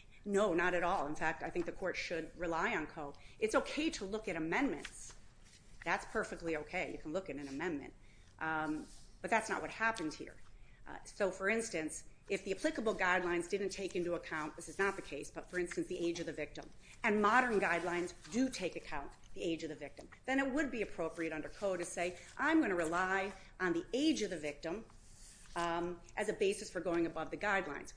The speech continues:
But here what we have is sort of this general idea that modern guidelines are more harsh. We care more about child, child pornography now, and modern guidelines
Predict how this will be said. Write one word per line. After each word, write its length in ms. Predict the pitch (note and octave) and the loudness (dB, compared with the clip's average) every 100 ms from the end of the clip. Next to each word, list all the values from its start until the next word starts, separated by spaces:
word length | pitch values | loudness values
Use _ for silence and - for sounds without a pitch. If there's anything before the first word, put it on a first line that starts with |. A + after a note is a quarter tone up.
| - | -4
But 100 | - | 0
here 320 | B3+ F#4 G#4 C4+ | 2 4 4 6
what 140 | G#3 | 4
we 100 | A3 | 2
have 360 | G#3 B3 A#3+ F#3+ | 4 6 4 2
is 80 | |
sort 180 | - A3 | -2 0
of 80 | G3+ | 0
this 160 | G3 E3+ | -2 -2
general 460 | A3 A#3+ C#4 B3 | 4 6 6 4
idea 480 | G#3 F#3+ F3 A3+ G3 | 4 2 2 2 4
that 200 | F3+ - - - | 4 0 -6 -8
modern 420 | - G#3+ E4 G4 B3 | 2 6 6 6 4
guidelines 800 | D#3+ E3+ F3 F3+ A3 C4 - - - - - | 4 2 2 2 2 0 -4 -6 -14 -18 -8
are 520 | - G#3 G3+ G3 G3 - - - - - - | -2 4 6 6 2 -6 -14 -12 -12 -14 -8
more 320 | G3 A#3 C4 | 4 6 6
harsh. 320 | B3+ A#3+ A#3 | 4 0 0
We 120 | A3+ D4 | 2 4
care 240 | F#4 F#4+ | 6 8
more 140 | F4 | 8
about 180 | D4+ C#4 | 8 6
child, 280 | C4+ A#3 A3+ - | 6 6 4 2
child 220 | B3+ A3 | 4 4
pornography 540 | A3+ A3 D#4+ D#4 D4 C4+ | 4 4 6 6 4 2
now, 280 | B3 B3 B3 - - | 2 2 0 -10 0
and 220 | A3+ G#3 G#3 | 2 4 4
modern 360 | G#3+ D4 D4 | 4 6 6
guidelines 640 | A3 G#3+ G#3+ G3 G3 G#3 | 6 6 6 4 2 -4